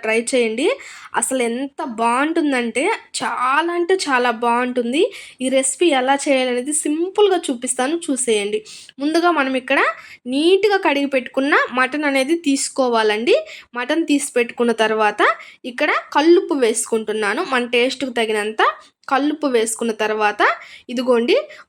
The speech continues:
ఒక రెండు టమాటాలు, పెద్ద సైజు టమాటాలు రెండు, ఒక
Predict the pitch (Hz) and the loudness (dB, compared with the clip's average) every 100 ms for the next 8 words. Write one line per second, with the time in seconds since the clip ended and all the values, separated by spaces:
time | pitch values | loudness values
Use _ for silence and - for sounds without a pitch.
0 | 247 254 427 - - 262 277 277 254 269 | -4 2 0 0 0 2 2 2 0 2
1 | 277 254 202 190 240 226 330 320 277 277 | 2 2 0 0 -2 0 0 2 0 0
2 | 247 240 233 233 220 220 247 466 - 247 | 0 2 2 2 2 0 2 2 2 0